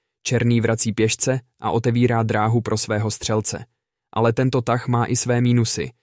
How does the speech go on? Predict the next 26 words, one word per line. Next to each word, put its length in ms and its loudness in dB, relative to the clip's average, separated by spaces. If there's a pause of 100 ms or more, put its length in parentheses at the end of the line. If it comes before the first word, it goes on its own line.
(240)
protože 380 0
bílý 300 4
mohl 240 2
využít 440 2
vazby 340 0
střelce 520 -2
na 100 0
D 220 0
sedm, 340 -2 (420)
dvacet 480 -2
tři 220 -4
střelec 480 -2
H 180 -2
tři 280 -6 (440)
a 80 -6
přidat 400 0
k 80 -16
tomu 260 2
ještě 260 2
další 400 0
nepříjemné 600 0
hrozby. 460 -2 (440)
Svázání 680 0
pěšce 480 -2
F 180 -4
pět, 320 -6